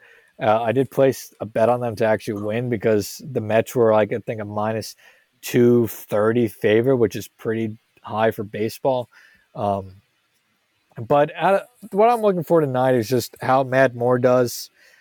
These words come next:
um, and what the f-, possible fifth and sixth inning out of the bullpen look like. I think if you get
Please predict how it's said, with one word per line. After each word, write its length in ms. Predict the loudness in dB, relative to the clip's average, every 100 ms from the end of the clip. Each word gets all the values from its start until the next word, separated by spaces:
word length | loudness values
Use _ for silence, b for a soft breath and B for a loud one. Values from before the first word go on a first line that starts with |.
| b b _ -2
um, 440 | 2 4 2 -4 _ -2
and 300 | -2 -2 -10 _
what 300 | 0 2 0 _ _
the 140 | 0
f-, 200 | 0 -4 _ _ _
possible 440 | 0 2 0 -6
fifth 460 | -8 0 2 2 -2
and 180 | -10 -6
sixth 320 | -4 -4 -4
inning 260 | -8 -4 -2
out 100 | -2
of 60 |
the 60 | -2
bullpen 420 | 0 0 -2 -4
look 160 | -2 0
like. 180 | -2
I 120 | -2 -6
think 180 | -2
if 80 | 0
you 160 | 0 2
get 240 | 2 2